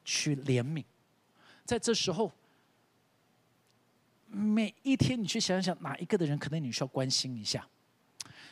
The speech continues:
因为现在大家心里头都很慌，慌的时候就是需要你去关怀，你去关怀一下就会不一样哦，真的就非常非常不一样。那基督徒，我要鼓励你，因为第三个，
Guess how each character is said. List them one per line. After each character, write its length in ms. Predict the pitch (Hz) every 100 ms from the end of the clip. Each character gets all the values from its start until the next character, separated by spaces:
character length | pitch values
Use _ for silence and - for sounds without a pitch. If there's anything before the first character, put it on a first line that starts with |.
| -
因 60 |
为 60 | 233
现 160 | -
在 40 | 233
大 140 | 233
家 120 | 208
心 240 | 202 - 233
里 80 | 139
头 100 | 151
都 120 | 185
很 200 | - 107
慌， 500 | - 98 143 131 131 - _ _ _ - -
慌 440 | - - 214 226 220
的 100 | 175
时 220 | - 151
候 120 | 156
就 120 | 160
是 120 | 156 156
需 240 | - 170
要 160 | 185 127
你 60 | 101
去 160 | - 127
关 320 | - 120 131
怀， 300 | - 87 - _ _ _ - -
你 80 | -
去 100 | -
关 280 | 190 202 202
怀 200 | 202 127
一 60 | 139
下 120 | 151
就 120 | 139
会 80 | 160
不 220 | - 165
一 100 | 113
样 180 | 123 127 104
哦， 100 | 95 _ _ - _
真 220 | - 190 185
的 100 | 151
就 120 | 147
非 340 | - 196 190
常 180 | 190 127
非 200 | - 151
常 180 | - 113
不 160 | 143
一 80 | 127
样。 160 | 107 92 - - - -
那 100 | 226
基 200 | - 220
督 100 | 226
徒， 140 | 196
我 60 | 185
要 80 | 196
鼓 200 | 190 156
励 140 | 190
你， 120 | 165
因 100 | 139
为 80 | 156
第 120 | 143
三 320 | 160 - 143
个， 120 | 139